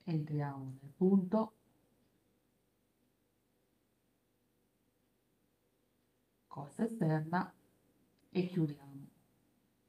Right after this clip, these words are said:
Naturalmente qui entriamo nel punto perché qui abbiamo iniziato andando a realizzare delle catenelle, quindi,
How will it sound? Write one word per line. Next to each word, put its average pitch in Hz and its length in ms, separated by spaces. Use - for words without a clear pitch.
Naturalmente 226 840
qui 220 180
entriamo 165 520
nel 214 160
punto 190 360
perché 233 320
qui 185 340
abbiamo 165 460
iniziato 160 720
andando 160 440
a - 20
realizzare 151 680
delle 147 260
catenelle, 143 720
quindi, 202 480